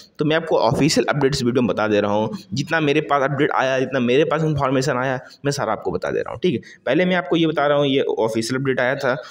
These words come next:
मैंने आपसे पहले भी कहा था मंडे तक वेट कर लीजिए। जितने भी स्टूडेंट का कमेंट आया, मैं सब में रिप्लाई किया, तो मंडे तक वेट कर लीजिएगा,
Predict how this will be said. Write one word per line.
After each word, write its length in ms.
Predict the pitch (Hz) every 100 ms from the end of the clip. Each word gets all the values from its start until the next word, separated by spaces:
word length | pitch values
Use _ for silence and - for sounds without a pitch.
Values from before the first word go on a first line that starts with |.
| - -
मैंने 120 | 120
आपसे 160 | 120 147
पहले 240 | 113 127
भी 120 | 147
कहा 160 | 131 131
था 100 | 143
मंडे 360 | 107 131 156
तक 180 | 180 165
वेट 160 | 143 143
कर 80 | 110
लीजिए। 200 | 101 92
जितने 200 | 208 175
भी 80 | 202
स्टूडेंट 260 | 170 175
का 80 | 175
कमेंट 220 | 151 160
आया, 80 | 143
मैं 80 | 160
सब 120 | 151
में 100 | 143
रिप्लाई 240 | 127 135 135
किया, 120 | 143
तो 80 | 131
मंडे 240 | 131 135
तक 160 | 127 131
वेट 140 | 110
कर 100 | -
लीजिएगा, 320 | 131 143 160